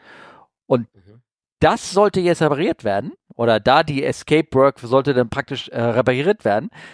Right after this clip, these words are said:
Speaker 1: Dazu wurde dieser Türplug ausgebaut und man hat die Nieten korrigiert, aber dann ist Boeing selber, also das Rentenwerk, einen Work Escape passiert und die haben diese Bolzen nicht wieder eingebaut.
Speaker 2: Hm.
Speaker 1: So ist es also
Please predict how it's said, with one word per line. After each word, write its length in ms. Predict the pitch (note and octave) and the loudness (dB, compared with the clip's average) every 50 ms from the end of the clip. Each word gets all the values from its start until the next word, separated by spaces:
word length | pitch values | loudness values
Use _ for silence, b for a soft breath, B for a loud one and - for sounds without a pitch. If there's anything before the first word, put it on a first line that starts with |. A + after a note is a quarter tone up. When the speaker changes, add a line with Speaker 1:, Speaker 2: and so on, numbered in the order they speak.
| B B | B B
Speaker 1:
Dazu 260 | C#3 D3+ - D#3+ C#3+ | 0 0 0 0 0
wurde 200 | D#3 F3 D3+ D3 | 0 0 2 2
dieser 200 | C#3+ C#3+ D3 C#3 | 0 0 0 0
Türplug 460 | - - G#3 G3+ - - E3+ D#3+ - | 0 0 0 0 2 0 -2 -2 0
ausgebaut 680 | - F3+ B3 - - - A#2 - G#2 G2+ A2 C#3+ D3+ - - | 0 0 0 0 -2 -4 -2 0 2 2 2 2 0 -4 -8
und 120 | - C#3+ | -6 -2
man 140 | C#3+ D3 C3+ | -2 0 0
hat 120 | D3+ D3 - | 0 -4 -4
die 80 | D3 C3+ | -6 -12
Nieten 300 | C#3 D3+ A#3+ - - E3 | -10 -12 -12 -12 -10 -4
korrigiert, 580 | - D#3 D#3 C#3+ B2+ A2+ B2+ C3+ F#3 - - B B B B B | 0 0 0 0 0 0 0 0 0 0 -2 B B B B B
aber 260 | B C#3 C#3 C#3 D#3 D3+ | B 0 2 2 2 2
dann 140 | E3+ E3+ F3+ | 0 -2 -4
ist 240 | F3+ - - - A2 | -6 -8 -6 -2 0
Boeing 300 | C#3+ E3 E3+ E3+ E3+ D3 | 2 4 4 2 0 -2
selber, 400 | B2+ D3+ F#3+ A#3 F3+ B2+ A2 A#2 | 0 2 2 2 4 2 0 0
also 180 | A#2 A2 A#2+ A#2 | 0 -2 -2 -4
das 240 | G2+ A#2 G#2+ - - | -2 -4 -6 -6 -6
Rentenwerk, 640 | G2+ A#2 C#3 F3+ A3+ D#3+ G#2+ G2 F#2 F#2+ G#2 - - _ | -4 -2 -2 -2 -4 -6 -6 -4 -4 -4 -6 -8 -12 _
einen 380 | A2 A2+ A#2 A2+ G#2 G#2 G2+ - _ | -8 -6 -4 -4 -6 -6 -10 -14 _
Work 320 | - A2 B2+ C#3 C#3+ - - | -2 2 4 4 4 2 -2
Escape 500 | C#3 A2 - - - - - A#2 A2+ A2 | -12 -12 -12 -12 -10 -4 -2 0 0 -2
passiert 600 | - - - A2 - - A2+ A2 B2 F3+ - _ b b b b b b | -4 -8 -10 -10 -10 -8 -6 -4 -4 -4 -6 _ b b b b b b
und 160 | b - C#3 | b -6 -4
die 80 | C3+ C#3 | -2 0
haben 120 | C#3 C#3+ | 0 0
diese 160 | B2+ B2+ C#3+ C3 | 0 0 -2 0
Bolzen 300 | C3+ C#3+ C#3 - - C#3+ | 2 0 0 -2 -6 -12
nicht 100 | B2+ A#2 | -8 -4
wieder 120 | C3+ C3 B2 | -4 -4 -4
eingebaut. 360 | A2+ - - - - - - _ _ _ _ _ _ _ _ _ _ _ _ _ _ _ _ _ _ _ _ _ _ _ _ _ _ _ _ _ _ _ - | -6 -8 -8 -8 -8 -10 -10 _ _ _ _ _ _ _ _ _ _ _ _ _ _ _ _ _ _ _ _ _ _ _ _ _ _ _ _ _ _ _ -12
Speaker 2:
Hm. 160 | A2+ A2 G2 F#2 _ | -12 -12 -12 -12 _
Speaker 1:
So 220 | - C3+ D#3 F#3+ | 2 2 4 4
ist 140 | F#3+ E3+ - | 4 2 0
es 120 | F#3 - | -2 -4
also 320 | - - C#3 C3 D3 C3+ | -4 -6 -4 -2 -4 -4